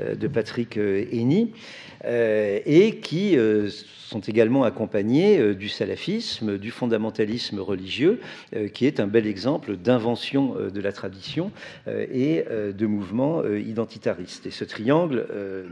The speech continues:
je, je le répète, gardons-le, euh, à l'esprit pour comprendre peut-être, euh, des événements plus contemporains.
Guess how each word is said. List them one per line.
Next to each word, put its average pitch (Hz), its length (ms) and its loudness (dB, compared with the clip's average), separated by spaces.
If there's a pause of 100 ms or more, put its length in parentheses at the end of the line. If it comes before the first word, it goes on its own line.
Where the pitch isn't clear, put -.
(340)
je, 104 240 0
je 95 100 -12
le 98 60 -6
répète, 151 400 -2
gardons-le, 120 640 2
euh, 98 420 -4
à 113 40 -6
l'esprit 107 400 -6
pour 113 160 -10
comprendre 110 460 -2
peut-être, 139 400 -4 (440)
euh, 110 80 -2
des 113 220 -2
événements 120 340 2
plus 151 240 -8
contemporains. 123 600 -4